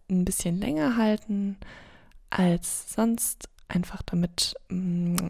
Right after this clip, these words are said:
ihr in dieser Dehnung ein bisschen tiefer sinken könnt, ein bisschen mehr,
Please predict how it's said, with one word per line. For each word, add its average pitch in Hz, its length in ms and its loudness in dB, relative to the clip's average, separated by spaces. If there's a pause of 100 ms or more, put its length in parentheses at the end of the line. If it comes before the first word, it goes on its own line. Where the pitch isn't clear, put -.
(140)
ihr 180 180 2
in - 100 -8
dieser 185 220 -4
Dehnung 202 500 2
ein 180 40 0
bisschen - 320 0
tiefer 185 320 0
sinken 185 320 -4
könnt, 185 320 -4
ein 180 80 -2
bisschen 180 360 -2
mehr, 170 380 4